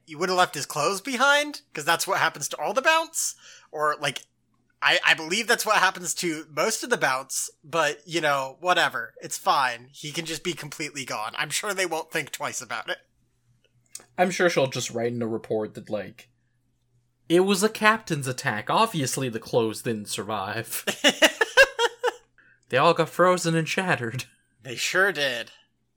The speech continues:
Speaker 2: Or, more likely, she's going to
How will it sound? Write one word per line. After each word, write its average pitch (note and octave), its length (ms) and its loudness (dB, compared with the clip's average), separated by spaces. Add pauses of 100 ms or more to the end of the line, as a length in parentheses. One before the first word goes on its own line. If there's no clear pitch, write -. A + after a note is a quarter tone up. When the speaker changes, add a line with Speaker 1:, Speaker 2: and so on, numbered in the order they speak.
(760)
Speaker 2:
Or, G3+ 460 8 (180)
more D3+ 320 6
likely, B2 400 2
she's A#2 240 -2
going A#2 240 0
to G#2+ 180 -6